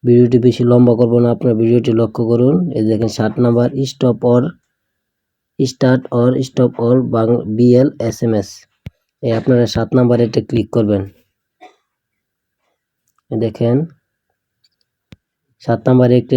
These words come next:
ক্লিক করার পরে এই দেখেন দুইটা অপশন আছে এখানে। এখানে দেখেন দুইটা অপশন আছে, start all এসএমএস, আর একটা আছে stop, stop all এসএমএস।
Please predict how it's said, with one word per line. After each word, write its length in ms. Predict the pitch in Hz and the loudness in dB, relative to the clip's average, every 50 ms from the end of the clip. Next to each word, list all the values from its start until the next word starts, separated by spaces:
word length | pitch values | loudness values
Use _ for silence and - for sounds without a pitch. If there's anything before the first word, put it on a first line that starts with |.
| 117 - - | -2 -2 -2
ক্লিক 220 | - 131 123 113 | 0 0 0 0
করার 220 | - - 127 120 117 | 0 0 0 0 2
পরে 160 | 120 123 123 123 | 2 2 4 4
এই 100 | 120 113 | 2 2
দেখেন 260 | 110 113 - - 117 117 | 0 -2 0 0 0 2
দুইটা 240 | 110 120 120 113 117 | 4 2 2 4 2
অপশন 280 | 110 107 - - - 113 | 0 0 -2 -2 -2 -2
আছে 200 | 110 107 104 - 117 | -2 -2 -2 -2 -2
এখানে। 300 | 110 107 113 110 117 123 143 170 - _ _ _ _ _ _ _ _ _ _ _ _ _ - | -2 0 0 0 0 0 -2 -4 -8 _ _ _ _ _ _ _ _ _ _ _ _ _ -16
এখানে 240 | 127 - - 120 117 113 | -10 -6 -4 -2 -2 0
দেখেন 260 | 117 110 - 120 120 117 | -2 -2 -2 -2 0 0
দুইটা 240 | 120 123 110 - 120 117 | 0 0 0 0 0 -2
অপশন 260 | 110 104 - - 120 | -2 -2 -4 -4 -4
আছে, 240 | 117 110 - - 127 127 131 131 | -2 -4 -4 -2 -2 -2 -2 -2
start 380 | 127 - _ - 123 120 120 123 - 120 | -4 -8 _ -4 -4 -4 -4 -4 -4 -2
all 100 | 123 123 120 | -2 0 0
এসএমএস, 540 | 117 110 - - 127 123 131 143 156 160 160 - - - _ _ _ _ - - _ _ _ _ _ _ _ - | 0 -2 -2 0 2 2 4 4 2 0 -2 -10 -20 -20 _ _ _ _ -20 -20 _ _ _ _ _ _ _ 0
আর 80 | 117 117 | 0 0
একটা 180 | 110 107 - 117 | 2 2 0 -2
আছে 160 | 107 - 135 131 135 | 0 2 4 4 4
stop, 360 | 135 - - - 127 131 160 170 - _ _ _ _ _ _ _ _ _ _ _ _ _ _ - | 2 0 -2 0 0 2 0 -2 -6 _ _ _ _ _ _ _ _ _ _ _ _ _ _ -10
stop 400 | 135 123 - - 135 131 147 165 - - _ - - | -10 -8 -4 0 0 2 2 0 -2 -8 _ -14 -8
all 240 | - 113 120 131 143 - - - - 120 | -4 0 0 0 0 -2 -4 -6 -6 -6
এসএমএস। 420 | 107 - - 123 110 107 101 95 | -4 -2 -2 -2 0 0 -2 -2